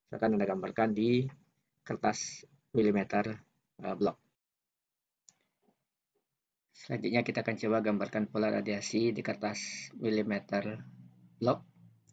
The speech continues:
Untuk, eh, cara pengukurannya akan diperagakan oleh, eh, Tiara.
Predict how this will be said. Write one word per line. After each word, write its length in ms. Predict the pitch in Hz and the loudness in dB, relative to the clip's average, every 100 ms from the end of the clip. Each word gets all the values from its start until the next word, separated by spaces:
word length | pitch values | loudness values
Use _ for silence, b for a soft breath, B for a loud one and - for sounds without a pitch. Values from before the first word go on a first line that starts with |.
| - b b b _ - | -20 b b b _ -12
Untuk, 640 | - 107 95 113 107 _ - | -4 -4 0 0 0 _ -6
eh, 160 | 110 104 | -4 -2
cara 320 | 104 104 101 | -2 -2 -2
pengukurannya 640 | 104 104 113 101 104 120 - | -2 -2 -2 -2 2 2 0
akan 160 | 117 107 | -2 -4
diperagakan 800 | 104 - 98 95 101 107 117 104 | -4 -6 -6 -6 -4 -4 -2 -2
oleh, 400 | 104 101 110 117 - - - - | -4 -6 -12 -14 -18 -20 -20 -12
eh, 400 | 104 98 101 101 - | -8 -6 -6 -8 -4
Tiara. 400 | 104 92 90 | -2 -2 -4